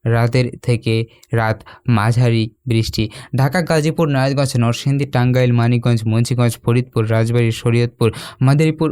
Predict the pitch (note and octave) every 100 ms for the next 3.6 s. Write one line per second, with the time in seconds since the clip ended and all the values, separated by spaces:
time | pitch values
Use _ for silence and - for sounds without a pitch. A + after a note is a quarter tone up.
0 | - A#2 A2+ B2+ C3+ B2+ C3+ B2+ A2+ A2
1 | - - A2+ D#3+ D3 B2+ B2 A#2 A2+ -
2 | - - A#2+ C#3 C3 - A#2 A#2 A2+ A2+
3 | - - A#2+ B2+ - A#2